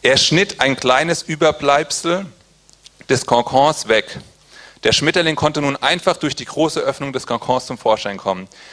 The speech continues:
Der Schmetterling hatte jedoch einen geschwollenen Körper und kleine, geschrumpfte Flügel. Der Mann wartete nun darauf, dass sich die Flügel vergrößern und ausdehnen würden, um den Körper zu unterstützen und dass sich der Körper über die Zeit normalisieren würde.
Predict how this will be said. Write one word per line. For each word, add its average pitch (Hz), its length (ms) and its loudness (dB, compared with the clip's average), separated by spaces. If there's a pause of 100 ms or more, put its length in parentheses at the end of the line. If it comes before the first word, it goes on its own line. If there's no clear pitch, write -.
(160)
Der 123 80 4
Schmetterling 165 500 -2
hatte 156 200 -2
jedoch 143 360 0
einen 120 220 -2
geschwollenen 156 680 -2
Körper 156 600 0 (380)
und 131 220 -4
kleine, 165 540 -6
geschrumpfte 143 640 -6
Flügel. 101 560 -8 (640)
Der 127 100 4
Mann 139 240 -2
wartete 156 400 0
nun 151 200 -8
darauf, 147 480 -2
dass 127 180 -6
sich - 140 -14
die 123 100 -14
Flügel 156 420 -10
vergrößern 160 760 -6
und - 280 -10
ausdehnen 113 540 0
würden, 107 420 -6 (220)
um 147 180 0
den 135 160 -4
Körper 156 440 0
zu - 140 -12
unterstützen 156 800 -8 (340)
und 127 180 -4
dass 131 140 -2
sich 143 120 -10
der 123 120 0
Körper 151 440 0
über 135 220 -6
die 113 120 -10
Zeit 123 340 -4
normalisieren 117 680 -6
würde. 92 320 -6